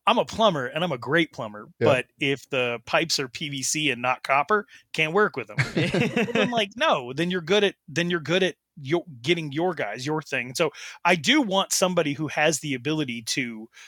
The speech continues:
Speaker 1: um, speak a universal language of development in in coaching, and I hope that Arizona State has that, and I hope that there are enough holdovers that can help set that culture. Guys like Jordan Clark are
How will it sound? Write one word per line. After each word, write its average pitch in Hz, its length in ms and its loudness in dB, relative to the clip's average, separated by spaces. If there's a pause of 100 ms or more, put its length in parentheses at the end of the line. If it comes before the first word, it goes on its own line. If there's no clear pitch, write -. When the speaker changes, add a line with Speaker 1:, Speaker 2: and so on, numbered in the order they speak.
(220)
Speaker 1:
um, 120 480 2
speak - 440 2
a 151 60 4
universal 143 720 0
language 127 420 0
of 123 120 -4
development 131 600 0 (140)
in 127 380 -4 (480)
in 147 140 0
coaching, 170 400 0
and 120 100 -6
I 120 60 -2
hope 175 260 0
that 143 120 -4
Arizona 135 360 -2
State 123 240 -2
has 156 240 4
that, 135 140 0
and 127 80 -10
I 127 40 -6
hope 185 140 0
that 139 140 -2
there 127 180 0
are 120 40 -2
enough 127 380 0 (260)
holdovers 135 720 2 (380)
that 143 160 0
can 151 100 -2
help 170 260 2
set - 380 2
that 127 200 2
culture. 175 340 0
Guys 147 200 4
like 151 140 2
Jordan 143 300 0
Clark 175 320 2
are 123 100 0